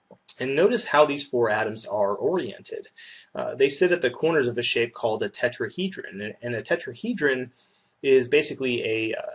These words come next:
a four-sided geometric shape that has triangular faces. So that's what we're gonna talk about in this video. We're gonna talk about elements and compounds,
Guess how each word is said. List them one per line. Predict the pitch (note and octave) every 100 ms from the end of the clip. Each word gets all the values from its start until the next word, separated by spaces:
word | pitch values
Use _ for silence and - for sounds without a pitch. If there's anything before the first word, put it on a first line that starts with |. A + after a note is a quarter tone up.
| G#2
a |
four-sided | - D3 D#3+ E3 C#3+ C#3+ A#2+
geometric | A#2+ A#2+ A#2 G#2 G2
shape | - D#3+ C#3+ - - - _
that | - A2+
has | A#2 A2+ G#2
triangular | - - A#2+ A#2+ A2+ G#2 F#2
faces. | - G#2+ G2+ - - - - - - - - - - _ - -
So | - E3+
that's | A3+ A#3
what |
we're | G#3
gonna | D#3+ C3
talk | - D#3+
about | B2 G#2 G2+
in | G#2+
this | -
video. | G2+ G2 G2+
We're | A#2+
gonna | A2+
talk | C3+ B2
about | A#2 A2+ C#3
elements | F3+ F#3+ F#3 -
and | C#3 A2+ -
compounds, | B2+ B2+ A#2+ G#2+ G2+ G2+